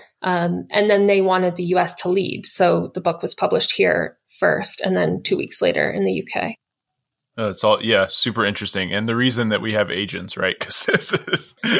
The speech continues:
Speaker 1: Yeah.
Speaker 2: this is too complicated for me to try to deal with.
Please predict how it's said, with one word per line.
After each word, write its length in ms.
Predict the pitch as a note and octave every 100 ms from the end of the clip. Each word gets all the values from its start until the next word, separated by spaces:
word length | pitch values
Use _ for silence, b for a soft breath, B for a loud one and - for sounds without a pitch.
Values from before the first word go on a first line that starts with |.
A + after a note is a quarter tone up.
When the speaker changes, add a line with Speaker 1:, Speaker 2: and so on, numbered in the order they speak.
| -
Speaker 1:
Yeah. 440 | - B3+ B3 F3+ F3+
Speaker 2:
this 180 | E3+ C3+
is 160 | A#2+
too 200 | - C#3
complicated 640 | B2+ B2 G#2+ A#2 A2+ G#2 G2
for 100 | G#2+
me 140 | G#2+
to 60 | F#2+
try 180 | A2
to 100 | F#2+
deal 200 | F2 -
with. 180 | - G#2+